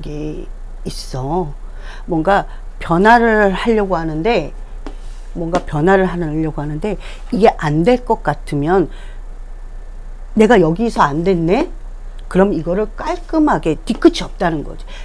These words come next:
뒤끝 없이 새롭게 시작하는 에너지가 있는 거야. 그래서 내가 여기에 공간에서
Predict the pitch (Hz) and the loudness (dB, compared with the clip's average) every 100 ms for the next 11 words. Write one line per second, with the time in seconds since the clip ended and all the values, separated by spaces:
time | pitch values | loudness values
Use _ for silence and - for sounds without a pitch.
0 | - 220 - 294 - - 202 214 - - | -10 -8 -4 -4 -4 2 4 4 2 -4
1 | 277 311 294 - 339 330 - 269 - 190 | 0 2 0 -4 -4 -4 -2 -2 -2 -6
2 | - 190 160 127 139 143 - 143 143 143 | -4 -2 -2 -2 -4 -6 -6 -6 -6 -8
3 | - 135 - - - 233 226 190 147 190 | -8 -10 -10 -10 -6 -2 0 0 2 2
4 | 240 - - 165 165 214 202 - 170 165 | 0 -2 0 2 2 2 2 2 0 2
5 | 180 196 185 147 196 226 302 | 4 4 2 0 0 2 2